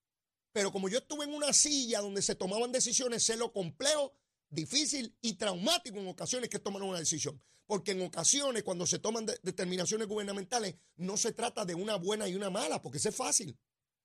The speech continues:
A veces hay que escoger entre decisiones malas.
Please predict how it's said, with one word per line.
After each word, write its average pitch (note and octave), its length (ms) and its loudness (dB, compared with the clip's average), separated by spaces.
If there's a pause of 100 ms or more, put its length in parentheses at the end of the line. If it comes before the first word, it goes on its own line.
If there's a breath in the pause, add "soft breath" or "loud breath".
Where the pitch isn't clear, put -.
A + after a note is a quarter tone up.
(880)
A C#3+ 100 -4
veces F3+ 240 2
hay G#3+ 120 -2
que A3 100 -6
escoger G3+ 340 -4
entre F3+ 260 -6
decisiones F#3 640 0
malas. F3+ 640 -2